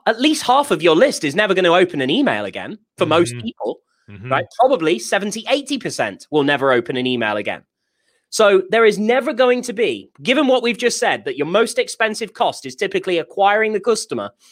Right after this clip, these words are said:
Speaker 1: you will never have another time again where almost a hundred percent of people see one particular web page, and that's
Speaker 2: Right.
Speaker 1: your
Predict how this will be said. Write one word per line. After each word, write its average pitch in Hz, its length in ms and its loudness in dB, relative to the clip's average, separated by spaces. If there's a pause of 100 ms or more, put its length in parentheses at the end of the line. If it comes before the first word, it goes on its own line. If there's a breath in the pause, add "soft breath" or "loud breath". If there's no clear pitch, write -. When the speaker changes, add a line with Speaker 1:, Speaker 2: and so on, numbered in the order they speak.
(220 soft breath)
Speaker 1:
you 185 120 -2
will 185 120 4
never 240 260 2
have 247 200 0
another 220 260 -2
time 208 280 -2
again 190 320 0
where 151 240 0
almost 175 560 4
a 170 60 0
hundred 226 260 -2
percent 208 320 -2
of - 120 -14
people 135 500 -6 (340)
see 170 280 -4
one 185 260 4
particular 185 480 0
web 151 260 0
page, 98 440 -6 (200)
and 170 80 -6
that's 202 140 2
Speaker 2:
Right. 104 60 -8
Speaker 1:
your 120 80 4